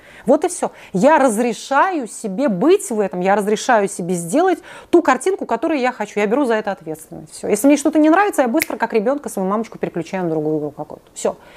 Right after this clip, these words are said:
Понимаете, да? Мамочка, мы с тобой, мамочка, мы с тобой едем отдыхать. "Мамочка, мы с тобой пойдём туда. Всё. Мамочка, пойдём в магазинчик, прошвырнёмся, что-нибудь себе купим".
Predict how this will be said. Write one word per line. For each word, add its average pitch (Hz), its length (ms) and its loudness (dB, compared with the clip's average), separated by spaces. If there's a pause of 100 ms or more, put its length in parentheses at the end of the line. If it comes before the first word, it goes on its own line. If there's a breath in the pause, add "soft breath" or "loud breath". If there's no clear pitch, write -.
(320 loud breath)
Понимаете, 226 540 2
да? 202 200 -8 (360 loud breath)
Мамочка, 262 540 4
мы 254 180 4
с 339 60 -12
тобой, 262 500 0 (560)
мамочка, 202 540 0
мы 254 80 4
с 262 40 -6
тобой 214 320 0
едем 170 460 -4 (800)
отдыхать. 160 480 0
"Мамочка, 285 360 2
мы 269 80 2
с 269 40 -6
тобой 190 280 2
пойдём 165 300 -2
туда. - 260 -14 (140)
Всё. - 140 -20
Мамочка, 208 840 0
пойдём 190 440 2
в 151 160 -8
магазинчик, 180 480 0
прошвырнёмся, 175 560 -4
что-нибудь 151 360 -6
себе 156 180 -8
купим". - 280 -8